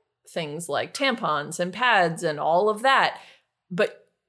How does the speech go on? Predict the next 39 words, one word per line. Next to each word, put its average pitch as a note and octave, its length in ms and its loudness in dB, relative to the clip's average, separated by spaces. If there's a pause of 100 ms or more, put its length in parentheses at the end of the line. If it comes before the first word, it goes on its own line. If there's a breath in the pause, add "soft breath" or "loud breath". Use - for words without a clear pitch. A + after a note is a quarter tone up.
it, A3+ 280 -10
it's A#3 200 -2
in C#4 140 2
the A3 40 0
back G3 280 2
of E3+ 120 -6
your E3+ 100 -2
mind G#3 360 2
because F3 580 -2
it's G#3+ 180 -2
not F3+ 220 -2
something E3 300 -6
you D#3+ 60 -8
have D#3 100 -10
to F3 80 -8
deal A3 260 0
with. - 240 -4 (380 soft breath)
And G#3 180 4
then G3 560 0 (140)
within G3+ 440 2
a F#3+ 340 0 (100)
few C4 320 -6
year G#3 360 2
time G#3+ 400 0
span, D#3 640 -6 (320)
there's G3 200 0 (160)
always G3 880 4 (160)
some G3+ 460 0
people F3 800 0 (140)
who F3 100 -2
have - 180 -10
gotten B3+ 200 2
their B3+ 120 -4
period, A3+ 420 0
some D#3 160 -4
people - 380 -10
who F3+ 80 -10
have - 280 -10
not. A#3+ 360 4